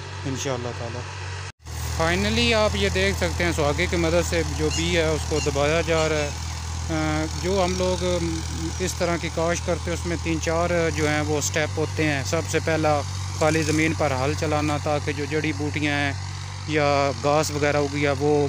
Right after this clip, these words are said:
ख़त्म हो सके। दूसरे नंबर पर अपने बीज को मिक्स करना अच्छी तरह। तीसरे नंबर पर आ जाता है जनाब फिर बीज को फेंकना बेहतरीन अंदाज से ताकि बीज, अ, मतलब हर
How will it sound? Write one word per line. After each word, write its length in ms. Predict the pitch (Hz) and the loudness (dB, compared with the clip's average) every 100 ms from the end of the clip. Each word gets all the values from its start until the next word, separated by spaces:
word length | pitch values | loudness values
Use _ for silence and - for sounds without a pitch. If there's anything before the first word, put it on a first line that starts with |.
| 139 - | -2 -4
ख़त्म 220 | 143 156 151 | -4 0 0
हो 120 | 143 | 0
सके। 280 | 143 131 131 - - - - 156 | 0 0 -2 -4 -10 -10 -6 -2
दूसरे 300 | 175 175 170 | 0 0 2
नंबर 280 | 160 160 156 | 2 0 0
पर 200 | 156 151 | 0 0
अपने 300 | 156 156 147 | 0 0 0
बीज 300 | 151 165 160 | 2 0 0
को 220 | 170 151 139 | 0 0 2
मिक्स 260 | 151 156 - | 0 0 -2
करना 260 | 160 151 156 | -2 0 0
अच्छी 240 | 143 165 | 0 -2
तरह। 280 | 156 139 131 - - - - - | 0 -2 -2 -8 -12 -14 -12 -4
तीसरे 300 | 185 180 175 | -2 0 0
नंबर 320 | 170 165 165 | 2 2 0
पर 200 | 160 160 | 0 2
आ 120 | 160 151 | 2 2
जाता 300 | 156 - 156 | 0 0 0
है 140 | 151 | 0
जनाब 400 | 139 147 143 143 135 | 0 -2 0 -2 -2
फिर 140 | 147 143 | -2 0
बीज 240 | 156 151 | 0 0
को 120 | - - | -4 -4
फेंकना 440 | 147 143 156 160 151 - - - - 156 | -2 -2 0 0 0 -6 -14 -14 -8 -2
बेहतरीन 400 | 156 156 165 156 | 0 2 2 2
अंदाज 340 | 151 151 147 | 2 2 2
से 160 | 165 151 | 0 0
ताकि 280 | 151 139 147 | -2 -2 -2
बीज, 320 | 151 160 151 | 0 0 -2
अ, 80 | 143 - - - 160 143 143 | -4 -4 -6 -4 -2 0 -2
मतलब 380 | 143 147 147 143 143 135 - - | -4 -4 -4 -2 -2 -4 -6 -4
हर 160 | 143 | -2